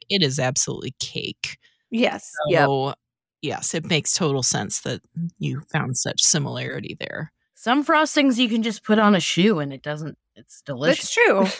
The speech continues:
Speaker 2: Shoe leather
Speaker 4: <laughs>
Speaker 2: plus cream cheese frosting. I would
Speaker 1: Yeah.
Speaker 2: be okay with that.
Speaker 1: Uh-huh.
Speaker 2: Unlike Brie, I really, really love cream cheese frosting. It's, like, my favorite.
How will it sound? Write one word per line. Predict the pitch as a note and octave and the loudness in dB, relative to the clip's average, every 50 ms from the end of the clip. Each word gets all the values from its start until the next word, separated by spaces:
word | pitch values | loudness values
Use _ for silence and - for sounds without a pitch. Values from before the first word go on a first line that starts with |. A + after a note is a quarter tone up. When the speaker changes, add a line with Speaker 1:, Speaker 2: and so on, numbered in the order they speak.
| - | -12
Speaker 2:
Shoe | _ - - F4 F4+ G4 | _ -2 2 4 6 6
leather | F4+ C#4 A3+ G#3+ G#3 G#3 D4+ - | 6 6 6 6 6 6 4 4
Speaker 4:
<laughs> | |
Speaker 2:
plus | - - C4 C4+ - | 4 4 2 2 4
cream | A3 D4+ D4 C#4+ C4+ | 2 2 2 2 2
cheese | G3+ C#4 C4 - | 2 0 0 2
frosting. | - B3+ C#4 E4+ D#4+ - G3+ G3 D4+ | 2 2 2 2 2 2 0 0 0
I | - - A3+ | 0 2 4
would | C4 B3+ | 4 4
Speaker 1:
Yeah. | A3 | 4
Speaker 2:
be | G3 A#3+ B3 | 4 2 2
okay | A#3+ A3+ B3+ B3 | 2 2 2 2
with | A3 G3 | 2 2
that. | - - C#3+ - | 2 0 0 0
Speaker 1:
Uh-huh. | - _ F3 F3+ F3+ F3+ - - | -2 _ -8 -6 -4 0 2 4
Speaker 2:
Unlike | D4+ E4+ F#4 F4+ E4+ C#4+ A#3 | 4 6 6 4 4 0 0
Brie, | A#3 C4 D4+ E4 D#4 C#4 - | 2 2 4 4 4 2 2
I | - B3 | 2 2
really, | D4 C#4+ A3+ G3 A#3+ B3+ C4+ C4 C4 B3+ A#3+ | 2 0 0 0 0 2 2 2 2 0 0
really | G#3+ F#3+ A3 A#3 A3+ A3 G#3+ G3+ | -2 -2 -2 -2 0 0 0 2
love | F#3+ G3+ G3 G3 G3 | 4 4 4 4 2
cream | - - G3+ F#3+ F#3+ | 0 -8 -8 -6 -6
cheese | F#3 - F#3 F#3+ - | -6 -6 -8 -8 -6
frosting. | - - G3 G3 F#3+ - - - - G#3 - - | -6 -6 -6 -6 -6 -8 -12 -14 -14 -14 -10 -8
It's, | G#3 G3+ - | -8 0 0
like, | A#3+ A#3 A3 | 0 0 2
my | G#3 G3+ G3 | 0 -2 -2
favorite. | - - - - - - - - | 0 -2 -2 -2 0 -2 -4 -4